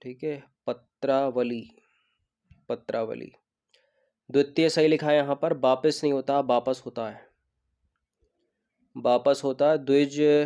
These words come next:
छोटी की मात्रा लगेगी, द्विज का पर्यायवाची है ब्राह्मण, तो द्वितीय सही है यहाँ पर।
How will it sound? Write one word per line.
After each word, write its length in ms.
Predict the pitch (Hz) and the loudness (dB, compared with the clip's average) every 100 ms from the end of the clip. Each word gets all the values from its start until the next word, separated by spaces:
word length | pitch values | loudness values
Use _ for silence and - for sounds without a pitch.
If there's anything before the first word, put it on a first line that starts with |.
| 147 | -2
छोटी 360 | - - 127 139 | -10 -8 -4 -4
की 100 | 139 | -2
मात्रा 300 | 135 127 135 | 0 -2 -2
लगेगी, 320 | 127 123 151 | -2 -2 -6
द्विज 320 | 151 131 127 127 | -6 -2 -2 -4
का 220 | 127 123 131 _ _ _ _ _ - | -4 -4 -4 _ _ _ _ _ -6
पर्यायवाची 520 | 123 123 123 123 135 | -4 -2 -2 -4 -6
है 160 | 127 127 | -6 -4
ब्राह्मण, 420 | 123 120 143 180 - _ _ _ _ _ _ _ _ _ _ _ _ _ _ _ _ _ _ _ | -4 0 0 -2 -6 _ _ _ _ _ _ _ _ _ _ _ _ _ _ _ _ _ _ _
तो 100 | 131 | -6
द्वितीय 340 | 123 139 160 | -2 -2 0
सही 200 | 156 156 | 0 2
है 60 | 139 | 2
यहाँ 180 | 127 120 | 0 -2
पर। 200 | 135 | -8